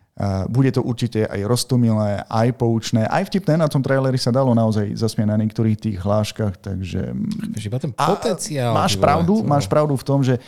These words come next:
Speaker 1: po dlhom čase konečne nejaký kvalitný animák. Akože Super Mario Bros, čo nás čaká, a toto. Toto sú
Speaker 2: Mhm.
Speaker 1: dva animáky, ktoré musím najbližšie vidieť.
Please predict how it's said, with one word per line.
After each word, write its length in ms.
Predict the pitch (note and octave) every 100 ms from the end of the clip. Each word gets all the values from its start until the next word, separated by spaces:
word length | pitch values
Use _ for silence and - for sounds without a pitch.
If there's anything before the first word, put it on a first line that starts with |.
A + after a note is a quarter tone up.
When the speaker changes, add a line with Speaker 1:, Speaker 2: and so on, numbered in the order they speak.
| - -
Speaker 1:
po 100 | -
dlhom 260 | B3 C#4 D3
čase 300 | - D3 C3
konečne 380 | B2+ B2 A2+ G#2+
nejaký 380 | G#2 A2+ G#2 -
kvalitný 540 | - A2 B2 A2+ G#2
animák. 520 | F#2+ F#2+ F2+ - -
Akože 240 | - B2 A2
Super 260 | - E3
Mario 280 | C#3+ A#2+ A2
Bros, 260 | G#2 C3+ A3
čo 120 | -
nás 140 | D#3 D3+
čaká, 340 | - C3+ C3+
a 140 | -
toto. 340 | G#2 - - G2 - _
Toto 220 | _ C3+ C3
sú 180 | -
Speaker 2:
Mhm. 60 | A2+
Speaker 1:
dva 120 | A2
animáky, 360 | A2 A2 G#2+ -
ktoré 180 | - G2+
musím 280 | G2 - F#2+
najbližšie 320 | F#2+ F2+ -
vidieť. 300 | - - -